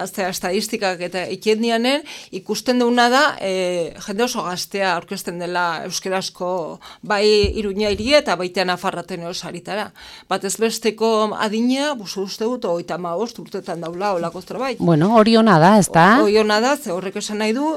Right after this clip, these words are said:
Speaker 1: eh, etorkizuna politia daukeula
Speaker 2: Claro,
Speaker 1: aurretik, ezta?
Speaker 2: horregatik.
Speaker 1: Eta euskara aldetik eta kalidade aldetik lan onak dienez, ba, bueno, ba, ni, niretzako pozgarria da.
Speaker 2: Pozgarria.
Speaker 1: Eta gero, neska jo mutil arten, ba, hortan baitia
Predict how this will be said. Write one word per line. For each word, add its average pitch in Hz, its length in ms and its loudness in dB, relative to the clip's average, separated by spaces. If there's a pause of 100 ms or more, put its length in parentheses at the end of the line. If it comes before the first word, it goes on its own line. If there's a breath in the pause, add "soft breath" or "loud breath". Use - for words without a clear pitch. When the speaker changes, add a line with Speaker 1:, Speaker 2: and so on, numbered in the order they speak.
(120)
Speaker 1:
eh, 180 340 -4
etorkizuna 214 720 -2
politia 185 380 0
daukeula 170 360 -6
Speaker 2:
Claro, 147 220 6
Speaker 1:
aurretik, 185 160 4
ezta? 175 140 2 (240)
Speaker 2:
horregatik. 190 320 0
Speaker 1:
Eta - 180 -6
euskara 185 360 -6
aldetik 202 460 -4
eta 170 300 -8
kalidade 175 400 -2
aldetik 202 500 -2
lan 190 280 -4
onak 208 320 -2
dienez, 214 440 -2
ba, - 140 -10
bueno, 170 240 -12 (220)
ba, 156 180 -14
ni, 175 220 -12 (160)
niretzako 196 460 -6
pozgarria 175 440 -8
da. - 100 -6
Speaker 2:
Pozgarria. 156 440 -4 (560 loud breath)
Speaker 1:
Eta 190 320 0
gero, 220 460 4
neska 214 400 -2
jo 262 80 2
mutil 269 400 0
arten, 311 440 0 (440 loud breath)
ba, 190 300 4
hortan 277 400 0
baitia 285 680 0